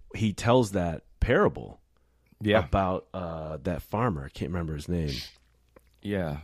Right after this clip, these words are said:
Speaker 2: he shoots.
Speaker 1: That farmer who
Speaker 2: He
Speaker 1: slaughters
Speaker 2: shoots.
Speaker 1: beeves, and he, he,
Speaker 2: It's
Speaker 1: he shoots him with
Speaker 2: interesting.
Speaker 1: a rifle.
Speaker 2: And, and it, and it paralyzes his arm.
Speaker 1: Yes.
Speaker 2: That's funny. It's
Speaker 1: Yeah,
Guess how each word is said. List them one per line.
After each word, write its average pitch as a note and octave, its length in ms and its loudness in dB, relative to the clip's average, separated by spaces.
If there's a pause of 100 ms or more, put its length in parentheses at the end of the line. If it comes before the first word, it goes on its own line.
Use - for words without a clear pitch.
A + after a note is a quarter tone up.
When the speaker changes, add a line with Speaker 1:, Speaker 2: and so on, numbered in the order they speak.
(120)
Speaker 2:
he A#2+ 140 -2
shoots. - 520 0 (520)
Speaker 1:
That F2+ 120 2
farmer A#2+ 260 6
who F#2 60 4
Speaker 2:
He F#2 60 0
Speaker 1:
slaughters A2 340 6
Speaker 2:
shoots. - 80 -12
Speaker 1:
beeves, F#2+ 500 0 (760)
and F#2+ 160 2
he, F2 140 0
he, F#2 220 -2
Speaker 2:
It's F#2+ 160 -2
Speaker 1:
he C3+ 140 4
shoots A#2 220 2
him F#2 80 -2
with F#2 80 0
Speaker 2:
interesting. F2 60 0
Speaker 1:
a E2 40 -2
rifle. F#2+ 520 0 (1300)
Speaker 2:
And, B2 140 2
and B2+ 200 2
it, - 80 -6 (320)
and A#2 100 -4
it - 80 -8
paralyzes A#2+ 520 0
his F#2+ 180 -4
arm. F#2 400 0 (200)
Speaker 1:
Yes. F#3+ 380 6 (100)
Speaker 2:
That's - 300 -6
funny. G2 160 -6 (280)
It's - 340 -20
Speaker 1:
Yeah, D3+ 120 6